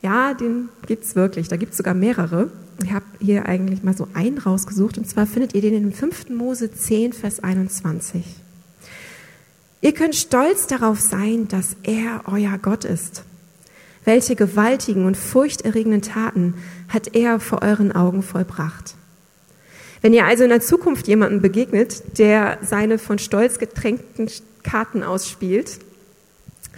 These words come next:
dann spielt nur diese eine Karte aus. Unseren ganzen Stolz, unseren wunderbaren Herrn und Gott und unseren Retter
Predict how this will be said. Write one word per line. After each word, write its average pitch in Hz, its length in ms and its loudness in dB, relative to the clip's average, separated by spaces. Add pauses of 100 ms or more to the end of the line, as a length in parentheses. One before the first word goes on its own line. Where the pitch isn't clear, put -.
(420)
dann 220 180 0
spielt 226 320 -6
nur 214 120 2
diese 202 280 -2
eine 170 240 -4
Karte 170 480 -6
aus. 185 280 -4 (680)
Unseren 202 280 2
ganzen - 340 -6
Stolz, - 640 -6 (260)
unseren 190 260 2
wunderbaren 196 680 2 (580)
Herrn 240 320 2
und 208 160 0
Gott 220 300 0
und 185 80 -6
unseren 175 320 -2
Retter 180 420 -4